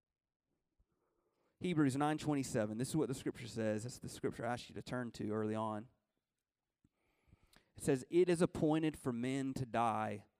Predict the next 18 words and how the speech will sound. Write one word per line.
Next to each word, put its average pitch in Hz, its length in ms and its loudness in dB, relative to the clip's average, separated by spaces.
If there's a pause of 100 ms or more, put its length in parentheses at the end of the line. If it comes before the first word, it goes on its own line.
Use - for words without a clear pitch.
(260)
once, - 880 -4 (1700)
but 117 160 0
after 135 340 2
this, 135 580 0 (360)
the 104 80 -6
judgment." - 720 -8 (1700)
Actually, 269 220 0
the 185 60 8
Bible 180 380 6
does 185 300 4
answer 131 420 -4
the 147 80 -6
question, 131 360 -2
"What 120 140 0
happens 123 400 -2
after 123 240 -2
you 110 160 -6
die?" 101 460 -8